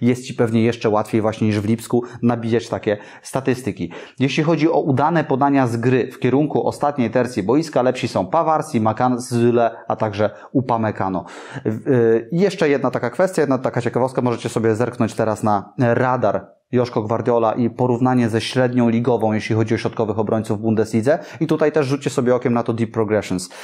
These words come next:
Jak wygląda w przypadku tego środkowego obrońcy ofensywna gra, to znaczy ile on daje w ataku. To widać praktycznie we wszystkich liczbach.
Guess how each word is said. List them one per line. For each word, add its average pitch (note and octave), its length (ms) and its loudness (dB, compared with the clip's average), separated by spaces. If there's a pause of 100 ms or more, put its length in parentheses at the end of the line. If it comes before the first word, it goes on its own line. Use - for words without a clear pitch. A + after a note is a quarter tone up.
(180)
Jak B2+ 280 0
wygląda B2 960 0
w C3+ 140 2
przypadku D3 400 -2
tego C3 600 0
środkowego B2 580 0
obrońcy G#2+ 540 0 (140)
ofensywna C3 680 0
gra, A2+ 200 0
to B2 100 -4
znaczy A#2+ 300 0 (280)
ile G3 360 2
on C3 220 4
daje C3 520 2
w A#2+ 120 -8
ataku. A2 500 -2 (140)
To C#3+ 120 0
widać D#3+ 260 0
praktycznie D3 460 0
we C3 100 2
wszystkich E3+ 360 -4
liczbach. A#2 380 0